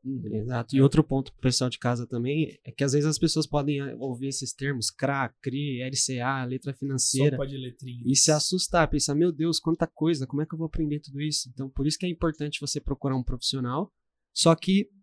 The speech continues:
Speaker 2: ter essa base de informação pra questionar. Pô, se você confia no gerente do seu banco, leva essas informações pra ele. "Pô, eu conheci isso aqui e tal. O que que você
Speaker 3: Perfeito.
Speaker 2: acha que você pode me indicar?" Então, esse que é o ponto legal pra ficar pra pessoa de casa.
Speaker 3: Eu gosto da, da frase,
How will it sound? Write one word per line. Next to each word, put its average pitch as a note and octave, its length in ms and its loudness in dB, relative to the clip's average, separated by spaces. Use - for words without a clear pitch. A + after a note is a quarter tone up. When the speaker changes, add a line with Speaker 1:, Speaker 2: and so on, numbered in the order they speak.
Speaker 2:
ter A3 180 12
essa G3 240 4
base D#3+ 240 2
de D3 60 0
informação D3+ 480 -2
pra F#3+ 120 0
questionar. G3 460 0
Pô, F3 160 0
se - 100 -4
você E3+ 220 -2
confia D#3+ 340 -4
no C#3+ 80 0
gerente C3 360 0
do B2 60 -6
seu B2 180 -6
banco, F#3+ 340 6
leva D3+ 220 -2
essas A3 200 0
informações G3+ 520 -2
pra G3 200 -8
ele. F3+ 140 -4
"Pô, F#3+ 220 4
eu F#3 280 2
conheci E3 360 0
isso E3+ 140 -6
aqui F#3 280 -4
e D#3+ 100 -12
tal. F3 220 0
O - 360 -20
que C#3+ 120 -4
que C#3+ 40 -4
você G#3 100 2
Speaker 3:
Perfeito. F#3 120 6
Speaker 2:
acha D3+ 140 -2
que D#3 120 -10
você D#3 100 -4
pode D3+ 220 -8
me D3+ 80 -6
indicar?" C#3 420 -8
Então, C#3 140 -6
esse C#3 240 -2
que - 80 -6
é C#3 80 -2
o C3+ 60 -4
ponto C#3+ 260 -4
legal C3+ 240 -2
pra C3 160 -6
ficar - 180 -12
pra B2+ 160 -12
pessoa C3 280 -8
de - 100 -12
casa. A#2+ 260 -8
Speaker 3:
Eu C#3+ 140 -6
gosto C#3 500 -10
da, B2+ 420 -10
da B2+ 180 -10
frase, B2+ 840 -14